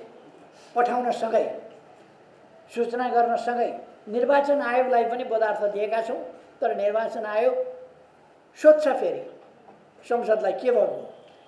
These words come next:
संसद त्यो सोधेपछि संसदले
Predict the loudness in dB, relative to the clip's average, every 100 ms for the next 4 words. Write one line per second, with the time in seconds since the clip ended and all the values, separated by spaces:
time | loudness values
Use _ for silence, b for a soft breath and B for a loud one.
0 | -8 -4 -4 2 2 2 -4 -14 -20 -20
1 | _ _ _ _ _ _ _ -2 0 2
2 | 4 4 4 2 0 -4 -8 -20 -20 -20
3 | _ _ -6 -4 0 0 2 2 0